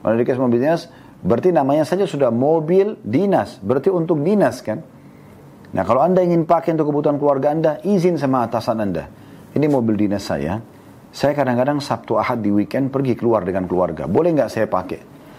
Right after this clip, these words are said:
"Oh, kalau peraturan tidak boleh." Selesai, nggak usah pakai. Pakai kendaraan umum. Karena itu amanah. Ya.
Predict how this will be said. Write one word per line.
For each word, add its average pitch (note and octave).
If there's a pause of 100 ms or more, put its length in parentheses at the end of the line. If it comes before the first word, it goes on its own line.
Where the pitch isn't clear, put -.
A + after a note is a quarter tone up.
(120)
"Oh, B2
kalau A#2
peraturan A2+
tidak F2+
boleh." E2+
Selesai, D3+
nggak A2+
usah C#3+
pakai. C3+
Pakai -
kendaraan D3
umum. E3+ (1200)
Karena A2
itu A#2+
amanah. A2+ (1200)
Ya. D2